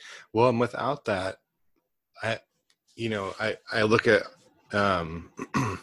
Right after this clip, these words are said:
how our marriage was, you know, before, um, that healing, and it was so go-,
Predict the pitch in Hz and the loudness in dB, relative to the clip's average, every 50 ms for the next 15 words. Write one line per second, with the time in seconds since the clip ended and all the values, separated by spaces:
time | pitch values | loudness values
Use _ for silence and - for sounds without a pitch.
0 | - - - - 117 104 101 98 92 92 95 98 98 98 98 92 - 87 98 101 | -14 -8 0 2 2 4 4 2 2 0 0 2 2 2 2 2 2 4 6 6
1 | 98 95 95 95 90 - - - - 110 110 101 98 95 95 95 92 92 - - | 6 6 4 4 2 2 2 0 2 2 2 4 4 4 4 4 2 0 -4 -8
2 | - - - - - - - - - - - - - - - _ _ _ _ _ | -14 -16 -16 -16 -14 -14 -14 -14 -14 -16 -16 -18 -20 -20 -20 _ _ _ _ _
3 | _ _ _ _ _ - 113 107 - - - 107 110 110 113 110 104 101 95 87 | _ _ _ _ _ 4 4 4 4 6 8 8 10 10 10 10 8 8 6 4
4 | 80 - - - _ _ _ _ _ _ _ _ _ _ _ _ _ _ - - | 0 -6 -14 -20 _ _ _ _ _ _ _ _ _ _ _ _ _ _ -4 0
5 | 92 90 90 85 82 82 82 - - 101 95 - - - - 117 127 139 127 101 | 2 2 2 2 0 -2 -4 0 2 2 2 2 0 -2 2 6 8 8 8 8
6 | 92 92 95 95 98 92 82 101 101 - - - 127 123 120 110 104 107 104 107 | 6 4 2 0 0 2 2 4 4 4 6 6 6 6 6 6 6 6 6 6